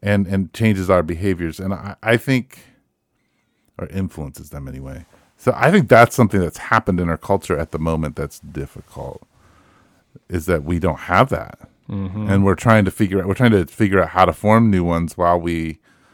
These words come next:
Speaker 1: look forward to maybe a, a different moment in time when we can come together. But yeah, I,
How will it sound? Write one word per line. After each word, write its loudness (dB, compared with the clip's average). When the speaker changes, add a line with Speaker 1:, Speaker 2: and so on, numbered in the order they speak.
Speaker 1:
look -4
forward 2
to -6
maybe -4
a, -4
a -8
different -8
moment -6
in -8
time -6
when -8
we -12
can -14
come -10
together. -8
But 0
yeah, -6
I, -8